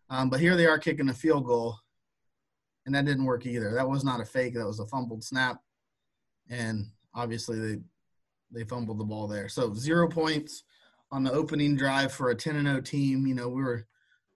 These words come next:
felt like that was, that was pretty good. Um,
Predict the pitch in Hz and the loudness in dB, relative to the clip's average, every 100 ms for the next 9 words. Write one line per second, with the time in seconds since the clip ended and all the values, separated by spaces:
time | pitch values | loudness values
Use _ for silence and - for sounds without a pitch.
0 | _ 139 120 127 131 123 123 104 - - | _ -2 0 0 0 2 0 0 -10 -16
1 | - 131 120 120 - 117 107 113 104 104 | -8 -4 -4 -6 -6 -4 -2 -4 -4 -8
2 | _ _ _ - 117 110 104 | _ _ _ -8 -6 -4 -6